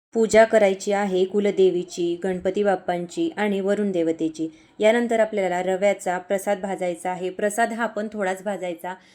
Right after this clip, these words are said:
कारण आपण जर पाच, सात, अकरा किंवा एकवीस दिवस सतत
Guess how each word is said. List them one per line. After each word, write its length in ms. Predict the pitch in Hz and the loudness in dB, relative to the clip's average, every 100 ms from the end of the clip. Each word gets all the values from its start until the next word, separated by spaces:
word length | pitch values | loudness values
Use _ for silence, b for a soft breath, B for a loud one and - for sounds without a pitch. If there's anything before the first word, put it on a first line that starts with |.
| b | b
कारण 260 | 208 202 226 | -2 0 0
आपण 280 | 220 220 220 | -2 -4 -4
जर 180 | 202 196 | -4 -2
पाच, 560 | 214 208 185 190 - | -2 0 -2 -6 -8
सात, 220 | 208 185 175 - - | -4 -4 -4 -10 -10
अकरा 420 | 190 - 190 175 | -10 -6 -6 -6
किंवा 340 | - 202 190 | -6 -6 -4
एकवीस 480 | 220 196 190 208 202 | -4 -4 -6 -8 -6
दिवस 260 | 214 202 202 | -6 -6 -6
सतत 360 | 208 190 240 | -8 -4 -4